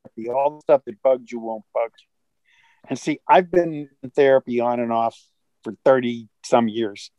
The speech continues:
I'm as neurotic and insecure as I ever was. I just don't hassle myself about it. I think the purpose of therapy is for you to be okay with yourself rather than some improved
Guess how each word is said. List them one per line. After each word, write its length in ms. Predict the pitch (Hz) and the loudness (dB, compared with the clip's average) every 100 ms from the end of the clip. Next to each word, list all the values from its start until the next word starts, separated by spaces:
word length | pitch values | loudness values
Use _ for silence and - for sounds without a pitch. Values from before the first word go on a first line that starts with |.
| - | -2
I'm 120 | 208 | 0
as 160 | 208 151 | 0 0
neurotic 540 | 135 120 131 147 147 | 0 4 4 4 0
and 100 | 117 | -8
insecure 540 | 120 127 123 - 123 | -8 -8 -14 -6 -2
as 140 | 113 107 | -2 -2
I 140 | 101 123 | -2 0
ever 240 | 120 107 | 0 0
was. 440 | 90 87 - - _ - 247 | -8 -12 -14 -20 _ -20 -2
I 100 | 147 | 0
just 240 | 226 196 | 0 0
don't 180 | 185 147 | 4 2
hassle 440 | 135 170 175 - 110 | 2 -2 0 -2 -4
myself 480 | 92 - 92 85 | -6 -12 -12 -10
about 240 | - - - | -12 -12 -16
it. 200 | _ _ _ - | _ _ _ 2
I 100 | 165 | 4
think 160 | 202 | 4
the 80 | 151 | 2
purpose 440 | - 180 - 165 139 | 4 4 6 2 2
of 100 | - | 2
therapy 520 | 160 185 180 127 139 | 6 6 4 -4 -8
is 120 | 139 | -10
for 160 | - 151 | -6 0
you 140 | 160 | 0
to 60 | 160 | 0
be 160 | 156 | 2
okay 300 | 160 - 175 | 2 2 -2
with 220 | 226 208 117 | -2 -6 -10
yourself 360 | - - - _ _ | -16 -14 -16 _ _
rather 380 | 120 135 156 156 | 2 6 6 4
than 200 | 143 139 | 0 -2
some 260 | 131 151 135 | -2 -4 -2
improved 580 | 123 - - 185 165 | -6 -8 -6 -4 -4